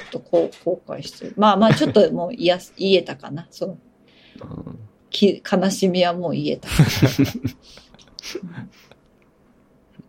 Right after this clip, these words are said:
Speaker 2: あとあの、ちょっとだけあの、ウィークリー上本の最後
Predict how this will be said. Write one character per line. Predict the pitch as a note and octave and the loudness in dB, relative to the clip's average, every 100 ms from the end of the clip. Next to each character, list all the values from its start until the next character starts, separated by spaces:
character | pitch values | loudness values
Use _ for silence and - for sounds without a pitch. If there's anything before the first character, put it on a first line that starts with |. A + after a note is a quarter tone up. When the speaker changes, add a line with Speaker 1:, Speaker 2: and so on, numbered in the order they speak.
| _ _ _ - - B2 - _ _ _ _ _ _ _ _ _ _ _ _ _ _ _ | _ _ _ -4 -2 -2 -6 _ _ _ _ _ _ _ _ _ _ _ _ _ _ _
Speaker 2:
あ | A2+ | -4
と | E2 | -2
あ | |
の、 | D#2+ E2+ - - - _ _ _ _ - | -2 -4 -10 -20 -20 _ _ _ _ -8
ち | - | -6
ょ | |
っ | |
と | - | -2
だ | G3+ | 0
け | |
あ | F#2+ | 0
の、 | F#2 | 2
ウ | |
ィ | G#2+ | 0
ー | - | 2
ク | |
リ | A#2 A2+ | 0 2
ー | |
上 | A#2 | 2
本 | G#2 - D#2 | 0 -4 -12
の | |
最 | - - A#2+ | -6 -2 0
後 | F2+ | -2